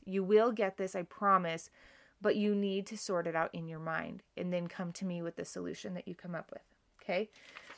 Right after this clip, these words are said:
Um, so what, I feel like the biggest, the, the, the essence,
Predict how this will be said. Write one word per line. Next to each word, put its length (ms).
Um, 420
so 560
what, 800
I 60
feel 140
like 100
the 80
biggest, 460
the, 280
the, 200
the 340
essence, 720